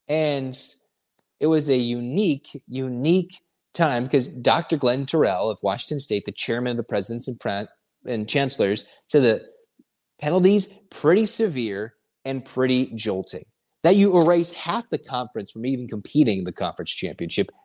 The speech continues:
the Pac-five, which is kind of a joke now, uh, the Pac-two, and yet it doesn't affect television. It didn't affect the television re-, revenue for the academic integrity,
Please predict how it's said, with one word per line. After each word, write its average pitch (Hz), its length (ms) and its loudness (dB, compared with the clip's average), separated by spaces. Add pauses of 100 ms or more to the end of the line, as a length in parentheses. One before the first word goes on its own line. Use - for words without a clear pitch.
the 104 80 0
Pac-five, 98 640 2
which 95 180 -4
is 98 80 -6
kind 107 200 -4
of 92 40 -6
a 90 60 -6
joke 101 320 0
now, - 460 -4 (240)
uh, 92 80 -6
the 82 80 -10
Pac-two, 104 720 0 (500)
and 131 140 2
yet 139 200 4 (360)
it 120 80 0
doesn't 151 260 4
affect 131 400 -2
television. 135 540 -2
It 117 60 -10
didn't 170 180 2
affect 202 300 0
the - 60 -6
television 107 520 -4
re-, 92 280 -10
revenue 95 520 -6 (360)
for - 100 -2
the 110 200 0
academic 120 580 0
integrity, 92 600 -6